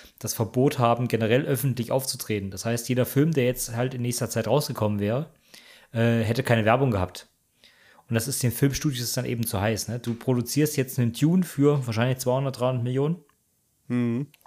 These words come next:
Speaker 1: Und dann darf sich kein Schauspieler irgendwo hinsetzen und darf den Film bewerben.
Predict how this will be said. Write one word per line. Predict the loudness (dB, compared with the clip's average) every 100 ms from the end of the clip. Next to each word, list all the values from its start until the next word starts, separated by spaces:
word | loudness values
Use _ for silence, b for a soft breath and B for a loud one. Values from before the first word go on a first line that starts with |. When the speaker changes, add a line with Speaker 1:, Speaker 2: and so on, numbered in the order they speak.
| -12
Speaker 1:
Und | -2 2
dann | 2
darf | 2 2
sich | 0 0
kein | 2 4
Schauspieler | 2 2 2 2
irgendwo | 2 2 4
hinsetzen | 4 2 0 -4
und | -2
darf | -2
den | -2 0
Film | 0 0 -4
bewerben. | -4 0 0 -4